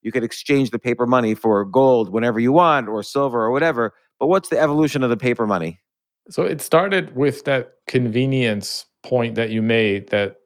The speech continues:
Speaker 2: people, particularly, like, if you're traveling to a, uh, a, a different city or something to do business, you don't wanna always be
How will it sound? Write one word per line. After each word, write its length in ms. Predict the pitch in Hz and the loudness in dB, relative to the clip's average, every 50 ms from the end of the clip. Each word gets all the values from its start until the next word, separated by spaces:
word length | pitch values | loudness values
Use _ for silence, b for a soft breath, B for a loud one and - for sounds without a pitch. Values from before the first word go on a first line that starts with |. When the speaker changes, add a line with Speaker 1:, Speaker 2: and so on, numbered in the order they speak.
| _ _ _ | _ _ _
Speaker 2:
people, 340 | - - 131 127 - 127 117 | -6 -4 -4 -2 0 -2 -2
particularly, 460 | - - 117 - 147 - 170 147 139 | -2 -2 -4 -4 -2 -2 0 0 2
like, 160 | 131 110 - | 0 0 -2
if 120 | 110 - - | -4 -4 -2
you're 140 | 117 110 101 | 0 0 0
traveling 640 | 92 - 104 104 104 104 104 104 101 98 95 92 | 0 -2 -2 0 0 0 -2 -2 -4 -4 -4 -6
to 240 | - - 98 92 92 | -4 -2 -2 0 0
a, 320 | 90 90 90 87 87 87 | 0 -2 -2 -2 -4 -4
uh, 480 | - - 87 87 87 85 - 50 - - - - - - - | -4 -4 -2 -2 -2 -2 -4 -6 -6 -10 -10 -12 -14 -14 -14
a, 200 | - - 87 - - - | -14 -14 -14 -12 -12 -12
a 40 | 90 - - - | -14 -14 -10 -8
different 320 | 98 95 - 104 95 - | -8 -6 -6 -6 -8 -6
city 300 | - 98 98 95 95 92 | -4 -4 -4 -2 -4 -4
or 100 | 82 - | -6 -6
something 480 | - - - - - - - - 90 87 | -8 -10 -10 -10 -10 -10 -8 -8 -8 -6
to 120 | - 85 | -6 -4
do 120 | 85 92 87 | -2 -2 -2
business, 540 | 82 95 95 90 - 92 87 82 - - - | 0 0 -2 -2 -2 -6 -8 -8 -6 -4 -2
you 60 | 90 | 0
don't 100 | 98 104 | 2 2
wanna 180 | 107 107 107 | 2 2 2
always 300 | 104 101 98 98 98 95 | 2 2 2 0 0 -2
be 260 | 90 90 98 92 90 | -2 -4 -4 -4 -4